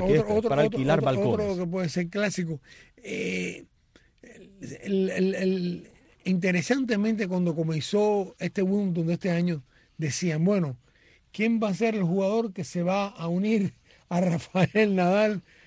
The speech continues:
Speaker 1: a Novak Djokovic y a Roger Federer?". Y así mismo fue. Resultó ser el español Roberto Bautista Huguet, Huguet. Pero no hay figuras, no se ven figuras venir.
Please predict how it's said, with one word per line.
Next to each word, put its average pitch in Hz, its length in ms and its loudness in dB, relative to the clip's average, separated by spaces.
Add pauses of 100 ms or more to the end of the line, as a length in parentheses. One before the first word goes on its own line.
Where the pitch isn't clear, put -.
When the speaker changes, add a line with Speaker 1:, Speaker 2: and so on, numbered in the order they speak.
(200)
Speaker 1:
a 160 140 -2
Novak 190 520 4
Djokovic 196 520 0
y 175 160 0
a 170 100 2
Roger 190 340 0
Federer?". 214 380 -4
Y 190 100 4
así 190 220 0
mismo 247 260 2
fue. 311 160 -4 (180)
Resultó 156 420 -4
ser 196 200 2
el 196 80 2
español 185 520 0 (340)
Roberto 180 1300 2
Bautista 175 680 -2
Huguet, 185 460 0 (300)
Huguet. 202 400 -2 (520)
Pero 180 580 2 (180)
no 196 300 2
hay 220 100 2
figuras, 180 460 -2
no 170 160 -4
se 185 100 -4
ven 185 140 -2
figuras 175 360 0
venir. 156 300 -4